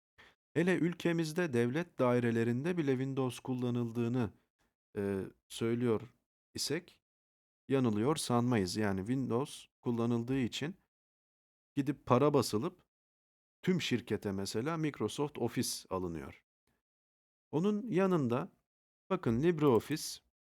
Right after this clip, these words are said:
Microsoft Office'in her türlü özelliğini barındıran ücretsiz, açık kaynak kodlu bir Office programıdır arkadaşlar. Belki ilk defa benden duyuyorsunuzdur.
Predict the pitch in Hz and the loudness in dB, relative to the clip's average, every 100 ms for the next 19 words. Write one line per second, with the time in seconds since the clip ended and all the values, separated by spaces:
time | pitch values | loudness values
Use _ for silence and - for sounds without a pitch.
0 | _ _ _ _ _ _ _ _ _ _ | _ _ _ _ _ _ _ _ _ _
1 | _ _ 165 - 165 180 170 - 165 165 | _ _ -10 -2 0 2 2 0 -2 -2
2 | - 175 175 160 151 143 143 135 139 135 | -2 0 0 0 0 4 4 4 4 4
3 | 131 135 131 131 123 113 110 113 151 - | 2 0 2 2 2 0 -2 -2 -4 -12
4 | _ _ _ _ _ _ _ _ 156 156 | _ _ _ _ _ _ _ _ -2 0
5 | 139 127 - 127 131 - 135 180 180 156 | 0 0 -2 -6 -4 -4 -4 -4 -2 -2
6 | 139 113 104 156 127 120 139 151 151 139 | 0 0 -2 -2 -2 -2 -6 -2 -2 -2
7 | 143 - 107 101 95 98 92 92 87 - | -4 -4 0 0 0 -4 -4 -4 -4 -4
8 | 90 87 85 151 160 151 143 135 135 143 | -6 -6 -6 -8 -4 -2 -2 -2 -4 -2
9 | - 120 131 127 120 120 123 123 107 101 | -2 0 2 2 2 2 0 0 -2 -2
10 | 92 87 - 82 82 87 110 | 0 -2 -6 -8 -8 -8 -10